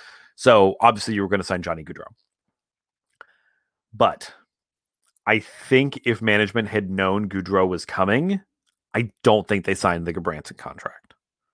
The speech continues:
because that caused us to lose a player like Oliver Bjorkstrand, which I hate because he's doing so well in Seattle. And I'm glad he's doing well in Seattle. I like Oliver Bjorkstrand. I just, man, how much this team really right now, when, when Laine is down,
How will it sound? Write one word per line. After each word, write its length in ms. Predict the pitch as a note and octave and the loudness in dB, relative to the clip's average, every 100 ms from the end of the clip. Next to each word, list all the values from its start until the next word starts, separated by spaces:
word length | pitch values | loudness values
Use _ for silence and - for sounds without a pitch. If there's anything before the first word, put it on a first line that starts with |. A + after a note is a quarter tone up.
| _ _ _ _ _ _ _ | _ _ _ _ _ _ _
because 560 | G#2+ G2 G#2 G2 F#2+ F2+ | -4 0 4 6 6 4
that 340 | G#2 G2+ G#2 | 4 4 2
caused 420 | - - G#2+ G2 G2 | -2 4 6 4 0
us 120 | - | -4
to 100 | F#2+ | -6
lose 180 | F#2 E2+ | -6 -8
a 60 | |
player 220 | F#2+ F2+ | -6 -4
like 160 | E2+ E2 | -4 -6
Oliver 240 | D#2+ D#2 | -8 -10
Bjorkstrand, 560 | F2 D#2 - - - - - | -12 -14 -14 -14 -16 -16 -6
which 260 | G#2+ F#2+ - | -4 -4 -2
I 140 | F#2 | -4
hate 380 | F2 - F2 D2+ | -4 -8 -12 -10
because 280 | F#2 F2+ E2+ | -12 -12 -10
he's 160 | F#2+ - | -10 -6
doing 240 | G2+ F2+ | -6 -6
so 560 | - - - C3+ A#2+ A2 | -12 -12 -2 4 8 8
well 460 | G2+ F#2 F2 E2 _ - _ - | 6 2 2 -4 _ -20 _ -10
in 100 | G2+ | -2
Seattle. 300 | G2+ E2+ C#2 | 0 0 0
And 120 | A#2 | 0
I'm 120 | A#2+ | 2
glad 240 | B2+ D#3+ | 4 6
he's 100 | D3 | 4
doing 160 | B2+ B2+ | 2 4
well 140 | G#2 | 4
in 80 | G2 | 2
Seattle. 280 | F2+ F2 E2+ | 0 -2 -2
I 60 | E2+ | 0
like 220 | G2 F#2 | -2 -2
Oliver 260 | F2 E2+ | -6 -10
Bjorkstrand. 420 | D#2+ D#2+ - F2 E2 | -14 -16 -16 -12 -10
I 100 | E2+ | -2
just, 280 | G#2+ - _ - - - _ - | -2 -2 _ -20 -20 -20 _ -12
man, 640 | A2 A#2+ E3+ D3+ A2 F2 D#2+ | -4 2 4 4 2 -2 -2
how 220 | C3+ B2+ | 2 4
much 220 | B2 - | 2 0
this 100 | G#2+ | -8
team 400 | - G#2+ F#2 G2+ | -6 -6 -6 0
really 220 | C3 B2+ | 2 4
right 200 | A2 G#2+ | 4 2
now, 280 | G#2 G#2 A2+ | 4 4 4
when, 460 | G2+ G#2+ G2 F#2+ G2 | 2 -2 -2 -4 -8
when 180 | G#2+ G2+ | -4 -2
Laine 220 | G2 F#2+ | 2 2
is 140 | F#2 F2+ | 0 -4
down, 360 | F2+ F#2 A2 | -2 0 -2